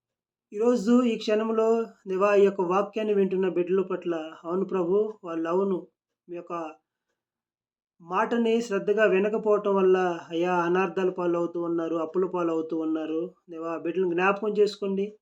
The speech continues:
ఇక మీదట వారు మీ మాట వినే గొప్ప భాగ్యం దయచేయండి. మీ మాటని వినటం వల్ల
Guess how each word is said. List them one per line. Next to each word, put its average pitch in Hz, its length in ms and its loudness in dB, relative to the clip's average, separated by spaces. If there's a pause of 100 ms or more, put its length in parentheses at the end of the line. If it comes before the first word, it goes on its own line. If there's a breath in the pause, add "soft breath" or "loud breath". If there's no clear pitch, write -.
(360)
ఇక 190 160 -6
మీదట 240 380 2
వారు 208 240 6
మీ 190 100 6
మాట 190 300 4
వినే 196 260 2 (100)
గొప్ప 175 140 -2
భాగ్యం 180 460 -2
దయచేయండి. 196 580 -2 (440)
మీ 170 60 -14
మాటని 208 460 -2
వినటం 226 360 2
వల్ల 208 240 4